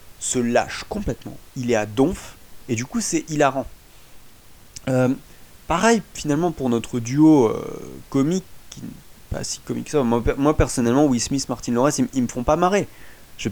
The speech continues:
je vais pas mentir, ces mecs ne me font pas rire. Mais,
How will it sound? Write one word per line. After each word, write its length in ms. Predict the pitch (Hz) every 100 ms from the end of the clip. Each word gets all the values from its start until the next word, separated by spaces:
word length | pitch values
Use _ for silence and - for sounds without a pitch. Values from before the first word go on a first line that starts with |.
| -
je 60 | 107
vais 40 |
pas 160 | 107 101
mentir, 260 | 147 190 107
ces 140 | 107
mecs 240 | 131 160
ne 60 | 104
me 60 | 104
font 140 | 151
pas 140 | 156
rire. 200 | 156 165 - - - - - - - - -
Mais, 380 | 135 185 233